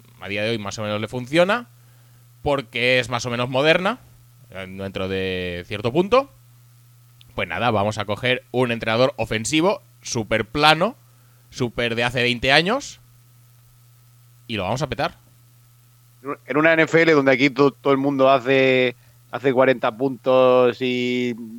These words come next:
Speaker 2: está todo el mundo solo, eh, el mejor quarterback de la liga seguramente no.
Speaker 1: Pues es lo que decíamos
Speaker 2: Eh,
Speaker 1: ayer, eh, que, que,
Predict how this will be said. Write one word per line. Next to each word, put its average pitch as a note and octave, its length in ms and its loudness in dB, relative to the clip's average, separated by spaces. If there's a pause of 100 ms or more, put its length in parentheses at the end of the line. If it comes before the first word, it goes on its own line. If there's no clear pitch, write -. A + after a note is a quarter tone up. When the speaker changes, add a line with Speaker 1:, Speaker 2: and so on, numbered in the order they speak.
(160)
Speaker 2:
está C3+ 160 -2
todo B2+ 100 0
el B2+ 60 2
mundo B2+ 300 2
solo, E3 540 0
eh, G#2+ 720 -2 (460)
el G#2+ 160 -8
mejor A2 280 -4
quarterback B2 520 2
de A#2+ 100 4
la A2+ 80 4
liga A#2 200 4
seguramente A#2 580 0
no. G2+ 720 -4 (960)
Speaker 1:
Pues C#3 160 -2
es F#3 120 2
lo A3 80 2
que A#3 80 0
decíamos D#3 420 0
Speaker 2:
Eh, - 40 -2
Speaker 1:
ayer, A#2+ 300 2
eh, G2+ 380 -4
que, A2 180 -6
que, F#2+ 560 -6